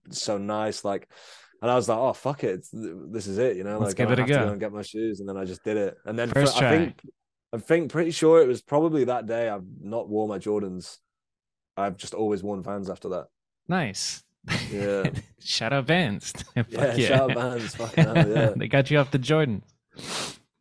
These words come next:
Speaker 2: That's pretty
Speaker 1: I've still
Speaker 2: dope.
Speaker 1: got them. Still got them. Just, uh, it's a,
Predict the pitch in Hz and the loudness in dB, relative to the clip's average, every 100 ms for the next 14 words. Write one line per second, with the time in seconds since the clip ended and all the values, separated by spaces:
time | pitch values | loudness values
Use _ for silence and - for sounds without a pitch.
0 | - 151 - 196 113 110 190 175 156 147 | -4 -2 2 2 4 8 8 8 6 4
1 | 147 - _ _ - 165 147 131 123 120 | 2 -8 _ _ 0 4 6 4 2 -4
2 | 113 101 - - 98 98 - 110 - | -8 -10 -12 -8 -8 -10 -12 -12 -8